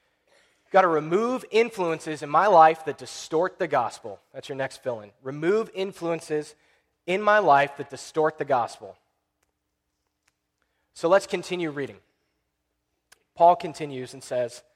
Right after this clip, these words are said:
"But there are some who trouble you and want to distort the gospel of Christ." Underline,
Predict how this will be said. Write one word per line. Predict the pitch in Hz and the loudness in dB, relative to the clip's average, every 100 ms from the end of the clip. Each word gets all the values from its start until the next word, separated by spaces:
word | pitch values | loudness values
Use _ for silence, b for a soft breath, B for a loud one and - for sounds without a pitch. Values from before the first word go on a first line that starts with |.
| _ _ _ _ _ | _ _ _ _ _
"But | - 170 | -2 0
there | 175 160 | 4 4
are | 143 | 2
some | - - - 269 135 135 175 - - | 0 -8 0 2 2 -2 -6 -16 -10
who | 170 | -10
trouble | 175 - 208 226 170 | -8 -4 2 4 4
you | 131 120 117 143 _ _ _ _ - | -4 -8 -12 -16 _ _ _ _ -12
and | 147 147 | -6 2
want | 165 165 | 2 2
to | 143 | -8
distort | 135 - - 202 196 | -12 -10 -2 0 0
the | 156 | -4
gospel | 139 123 120 - 139 | -2 -2 -2 -6 -8
of | 139 | -8
Christ." | - 165 104 - - b b b 202 | -2 -2 -2 -8 -20 b b b 0
Underline, | 240 214 165 156 147 | 2 4 4 2 -2